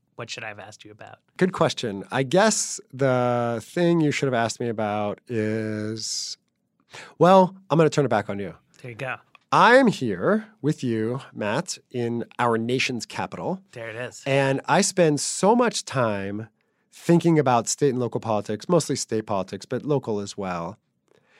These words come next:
Speaker 2: And I almost, like, sort of ignore D C as a, as a, like, I,
Speaker 1: <laughs>
Speaker 2: like, I read about it, and I'm very grateful to my colleagues at the New York Times for covering it so great, so wonderfully. But I just, like, don't think that much about the federal government, at least no
Speaker 1: Mm-hmm.
Speaker 2: more than any other, like,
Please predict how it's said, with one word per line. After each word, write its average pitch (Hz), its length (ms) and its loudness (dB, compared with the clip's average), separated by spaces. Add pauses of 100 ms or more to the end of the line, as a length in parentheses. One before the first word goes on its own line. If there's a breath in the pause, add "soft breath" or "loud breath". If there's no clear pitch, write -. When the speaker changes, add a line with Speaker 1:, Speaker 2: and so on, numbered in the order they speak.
(280 soft breath)
Speaker 2:
And 127 340 2
I 202 120 6
almost, 269 260 6
like, 185 100 2
sort 175 160 2
of 139 120 4
ignore 123 420 0
D 127 220 -4
C 127 320 -4
as 107 160 -6
a, 107 240 -6
as 120 200 -4
a, 147 60 -4
like, 147 160 2
I, 135 200 2
Speaker 1:
<laughs> - 20 -4
Speaker 2:
like, 143 160 2
I 139 60 4
read 151 240 4
about 151 300 4
it, 143 240 2
and 131 80 -2
I'm 120 320 -2
very 123 340 0
grateful 120 500 -4
to - 120 -12
my 110 160 -4
colleagues 107 380 -2
at 110 60 -8
the 107 80 -8
New 110 80 -4
York 107 120 -6
Times 104 220 -6
for 104 300 -6 (100)
covering 107 320 -4
it 98 100 -8
so - 120 -12
great, 101 220 -6 (300)
so - 220 -6
wonderfully. 107 460 -8 (340 loud breath)
But 175 100 4
I 208 120 8
just, 208 180 4
like, 165 260 0
don't 143 340 2
think 123 440 -2
that 113 220 0
much 110 260 -6
about 104 200 -4
the 101 60 -10
federal 107 220 -6
government, 107 360 -4
at 101 40 -8
least 110 160 -8
no 110 120 -4
Speaker 1:
Mm-hmm. 107 60 -6
Speaker 2:
more 107 140 -4
than 107 160 -8
any 107 180 -6
other, 104 160 -8
like, 101 240 -10